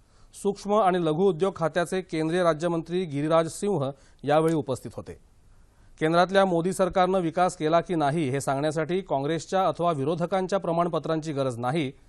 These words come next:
आम्ही काय कामं केली आहेत, हे जनतेला सांगण्यासाठी आपण नरेंद्र मोदी यांचा दूत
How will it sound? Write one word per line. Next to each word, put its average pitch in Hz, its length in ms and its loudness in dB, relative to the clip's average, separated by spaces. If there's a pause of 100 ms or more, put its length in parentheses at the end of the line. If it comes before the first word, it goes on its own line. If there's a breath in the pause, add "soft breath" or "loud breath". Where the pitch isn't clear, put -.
(320 soft breath)
आम्ही 143 300 -2
काय 170 300 2
कामं 180 260 0
केली 160 260 -2
आहेत, 147 260 2 (280)
हे 147 100 -2
जनतेला 151 500 -2
सांगण्यासाठी 151 600 -2 (340 soft breath)
आपण 180 340 0
नरेंद्र 180 400 2
मोदी 190 240 -2
यांचा 190 380 0
दूत 170 320 -4